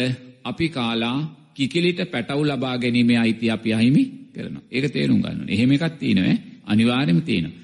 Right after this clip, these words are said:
මට මතකයි අපේ ගෙවල් වලත් අපි පොඩි කාලේ කිකිලියෝ හිටියා. ඕනෙම ගෙදරක ඒ කාලේ ඉන්නවා කුකුලෝ කිකිලියෝ කීප දෙනෙක්. ඒතකොට අපේ අය මොකද කරන්නේ? අර බිත්තර ටික එකතු කරලා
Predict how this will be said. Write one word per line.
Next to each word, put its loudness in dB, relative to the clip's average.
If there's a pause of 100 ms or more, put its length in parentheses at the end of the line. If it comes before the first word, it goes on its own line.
මට -4
මතකයි -4
අපේ -2
ගෙවල් 0
වලත් -2 (260)
අපි -10
පොඩි -2
කාලේ -4 (320)
කිකිලියෝ 2
හිටියා. 2 (320)
ඕනෙම 2
ගෙදරක 0
ඒ 4
කාලේ 0
ඉන්නවා 6
කුකුලෝ 2
කිකිලියෝ -4
කීප -6
දෙනෙක්. -10 (380)
ඒතකොට 0 (220)
අපේ -2
අය 0 (720)
මොකද -2
කරන්නේ? 0
අර -2
බිත්තර 2
ටික 0
එකතු 0
කරලා 0